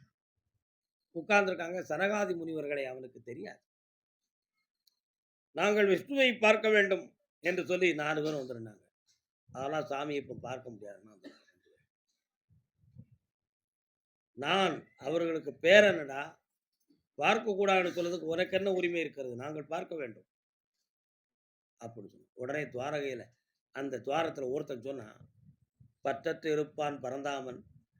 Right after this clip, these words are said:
நீ யாரடா பேரன் என்று சொல்வதற்குன்னா?" அவனே சொந்தமில்ல பந்தமில்லன்னு வைகுண்டத்துல வந்து உட்கார்ந்துருக்காரு திருமால். "அப்படிப்பட்டவரை உங்க தாத்தான்னு சொல்லுத, உனக்கு மட்டும் அப்படி உரிமையா?"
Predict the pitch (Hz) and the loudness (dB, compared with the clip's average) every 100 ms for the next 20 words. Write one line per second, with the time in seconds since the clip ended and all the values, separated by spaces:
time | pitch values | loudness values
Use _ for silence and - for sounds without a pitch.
0 | _ 123 160 160 156 151 139 - 143 170 | _ -4 0 0 0 -2 -6 -6 -4 -2
1 | 147 135 120 117 117 113 107 - - - | -4 -6 -10 -8 -8 -8 -10 -14 -16 -16
2 | _ - - _ _ _ _ _ _ 117 | _ -20 -20 _ _ _ _ _ _ -8
3 | 135 175 170 156 180 180 170 143 147 151 | -4 -4 -4 -4 -2 -2 -4 -4 -6 -4
4 | 147 156 135 143 151 139 139 135 120 143 | -6 -4 -4 -4 -6 -8 -12 -14 -14 -14
5 | 135 127 131 - - - _ - - 139 | -14 -10 -10 -10 -14 -20 _ -20 -4 -2
6 | 165 220 262 _ _ _ _ _ _ _ | 0 -2 -6 _ _ _ _ _ _ _
7 | _ _ _ - 139 214 208 196 202 226 | _ _ _ -6 -6 2 2 2 0 2
8 | 240 269 - - - 160 160 196 233 247 | 2 0 -4 -14 -8 -6 4 4 8 6
9 | 233 214 214 262 240 - - _ _ - | 6 4 8 12 12 8 -4 _ _ 2
10 | 226 240 254 254 233 240 262 247 | 4 4 4 4 4 4 8 10